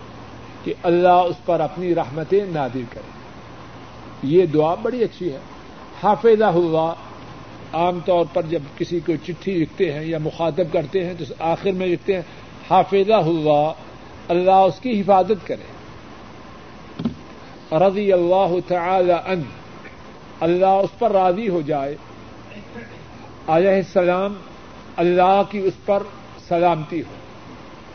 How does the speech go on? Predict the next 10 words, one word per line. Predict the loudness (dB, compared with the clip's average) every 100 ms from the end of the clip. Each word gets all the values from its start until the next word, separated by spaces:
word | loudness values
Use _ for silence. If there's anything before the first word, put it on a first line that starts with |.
| -20 -20 -20 -20 -20 -20 -20 -20 -20 -12 -2
عام | 0 0 -2
طور | 4 4 4
پر | 0 -2 -4 -14 -20 -20 -20 -20 -20 -20 -20 -10 -2
علماء | 2 2 2 2
امت | 0 -4 -6 -4 -4 -2
کا | -2
یہ | 2 0
طریقہ | 0 0 -2 -2
ہے | -2 -2 -4 -8 -14 -18 -18 -18 -20 -20 -20 -20 -20 -20 -20 -18 -20 -10
کہ | -8